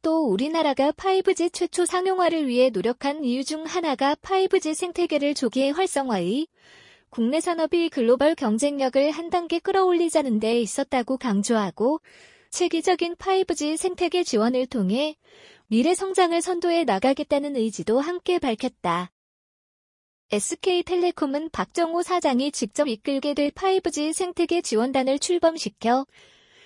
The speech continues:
파이브지 기반의 신규 사업 기회를 모색하는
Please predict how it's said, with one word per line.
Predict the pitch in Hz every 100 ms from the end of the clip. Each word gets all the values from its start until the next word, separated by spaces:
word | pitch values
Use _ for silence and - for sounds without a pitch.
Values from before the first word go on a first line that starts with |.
| -
파이브지 | - 381 381 359 330
기반의 | - 240 277 349
신규 | 359 349 370
사업 | 370 359 -
기회를 | 302 302 294 294
모색하는 | 214 240 269 214 190 269